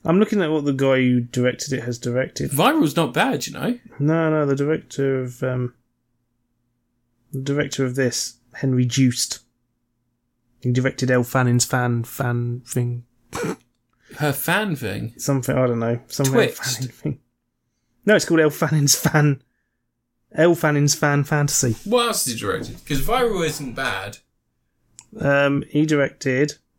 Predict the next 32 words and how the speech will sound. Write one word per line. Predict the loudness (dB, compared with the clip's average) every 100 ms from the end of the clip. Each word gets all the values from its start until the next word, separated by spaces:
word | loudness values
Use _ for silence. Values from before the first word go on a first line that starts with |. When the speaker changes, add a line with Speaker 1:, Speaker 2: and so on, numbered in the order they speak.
| _
Speaker 1:
Nerve. | -2 2 2 2 0 -4 _ _ _ 0
Speaker 2:
Oh | 2 2 -2 -4
god, | -4 -2 -4
yeah, | -6
Nerve's | -4 -4 -6
bad. | -12 -12 -14 _ _ _ _
Speaker 1:
I |
mean, | 2 2
the |
two | 2 2
of | 4
them, | 2 0
these | 0 0
two | 0 2
guys, | 2 2 0 -2
they, | -4 -4 _ -6
is | -2
a | 0
Speaker 2:
Oh | 0
right, | -2 -4 -6
yeah. | -8 -10 -6
So | -4
Speaker 1:
Australian | -4 -4 0 2 2 2 0
Psycho. | 0 -2 -2 -2 0
Speaker 2:
Viral's | 2 0 -4 -8 -8 -8
not | -8
bad. | -10 -12 -10
I | -12
haven't | -12
seen | -12 -14
Australian | -16 -20 -20
Psycho. | -20 -20 -20 _